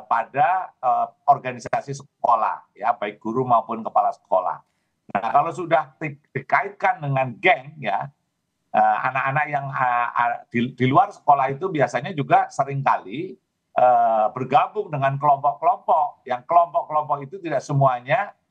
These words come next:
eh, baik, ya. Itu kelompok-kelompok bisa, kelompok-kelompok kekerasan. Bahkan di wilayah kelua-, apa namanya, tempat tinggal saya itu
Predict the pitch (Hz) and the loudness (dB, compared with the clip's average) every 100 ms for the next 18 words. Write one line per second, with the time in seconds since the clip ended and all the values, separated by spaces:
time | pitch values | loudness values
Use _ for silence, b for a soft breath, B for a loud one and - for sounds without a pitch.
0 | _ _ 117 113 110 131 175 220 - 113 | _ _ 0 2 2 2 2 -2 -8 -4
1 | 110 127 127 180 180 - 151 147 147 135 | -4 -4 -8 -4 -4 2 2 2 0 -2
2 | 123 175 180 120 - 170 180 - _ _ | 0 -2 -2 -10 2 2 2 -6 _ _
3 | 135 139 143 139 139 143 143 139 147 175 | 0 0 0 -2 -2 -2 -8 -2 0 0
4 | - 156 135 131 _ 113 117 165 175 147 | 0 -4 -4 -14 _ -4 -2 -2 -2 -4
5 | 135 139 147 139 135 143 135 127 123 113 | -2 2 2 0 -6 -6 2 2 4 -6
6 | 113 127 131 123 139 120 131 - 135 123 | -2 -2 -2 -4 0 2 0 -4 -2 -2
7 | 120 131 127 135 139 208 | -2 -2 -2 -2 2 2